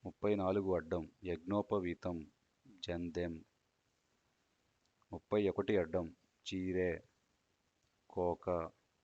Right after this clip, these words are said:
పద్దెనిమిది నిలువు, వరాహం, కిటి. ఇరవై ఒకటి అడ్డం,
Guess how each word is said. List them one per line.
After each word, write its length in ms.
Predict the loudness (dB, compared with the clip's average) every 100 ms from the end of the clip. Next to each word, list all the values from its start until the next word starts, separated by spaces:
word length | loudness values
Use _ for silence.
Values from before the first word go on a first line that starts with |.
| _ -10
పద్దెనిమిది 520 | -8 -2 0 0 0
నిలువు, 400 | -2 -4 -6 -10 -16 _ _ -6
వరాహం, 680 | 0 4 4 2 -4 -6 -10 _ _ _ _ _ _ _ _ _ _ _ _ _ _ _ _ _ -10
కిటి. 440 | -6 -4 -6 -8 _ _ _ _ _ _ _ _ _ _ _ _ _ _ _ _ _ _ _ _ _ _ _ _ _ _ _ _ _ _ -2
ఇరవై 300 | 2 4 4
ఒకటి 280 | 2 2 2
అడ్డం, 380 | 2 -2 -2